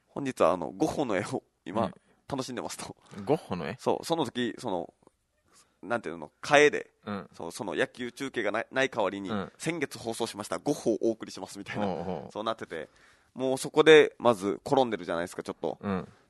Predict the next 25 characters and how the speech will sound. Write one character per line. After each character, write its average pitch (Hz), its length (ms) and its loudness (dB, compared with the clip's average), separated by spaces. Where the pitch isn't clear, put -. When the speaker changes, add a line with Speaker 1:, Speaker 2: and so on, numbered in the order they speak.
Speaker 1:
で、 104 160 0
「い 117 60 2
や 123 100 8
い 110 100 4
や、 85 360 2
ま 117 120 0
あ 127 40 2
で 143 80 2
も 139 100 -2
こ - 120 -4
の 143 80 0
後 - 120 -4
観 147 160 -8
光 175 180 -4
し 190 80 -4
ま 170 100 0
す - 80 -8
か - 80 0
ら」、 65 100 0
み 90 60 -8
た 82 100 -2
い - 20 0
な。 - 120 -6
Speaker 2:
う 120 40 -8
ん。 104 200 -6